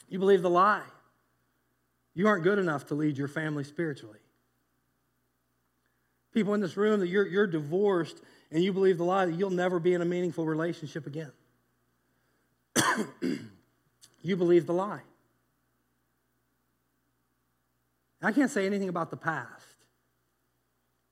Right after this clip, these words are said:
But here's what I know. From this point on in Christ, you can have an amazing future if you stop bu-, buying into the lies of the devil. And the last thing, the last tool that Satan uses is shame and blame.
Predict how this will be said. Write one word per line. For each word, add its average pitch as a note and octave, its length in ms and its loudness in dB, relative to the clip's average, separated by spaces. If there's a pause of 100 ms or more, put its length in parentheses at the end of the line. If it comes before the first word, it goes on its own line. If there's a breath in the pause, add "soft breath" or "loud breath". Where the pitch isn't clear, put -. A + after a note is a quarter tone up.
(220)
But D#3 100 -4
here's A3+ 160 2
what A3 120 2
I F#3 80 4
know. F3+ 180 0
From D#3 180 -4
this G#3 160 4
point A3 280 0
on G3 260 0
in E3+ 140 -2
Christ, F3+ 520 -4 (280 soft breath)
you A#3 140 4
can G#3+ 120 -4
have F#3 220 2
an E3 60 -2
amazing D#3 440 0
future C#3+ 500 -4 (200 loud breath)
if F3 120 2
you D#3+ 120 -2
stop F#3+ 440 0
bu-, E3 100 -2
buying F#3 440 4
into F3 220 -4
the C#3+ 80 -6
lies C#3+ 560 0
of C3 100 -8
the C#3 80 -8
devil. B2 320 -8 (640)
And E3+ 120 2
the E3 60 2
last G3+ 320 4
thing, F#3+ 220 0
the E3+ 60 0
last F#3+ 260 0
tool A3 180 0
that E3+ 120 -2
Satan G3+ 340 -2
uses D#3+ 340 -2
is D3 120 -6
shame G3 500 -2 (340 soft breath)
and E3 160 2
blame. C#3 380 0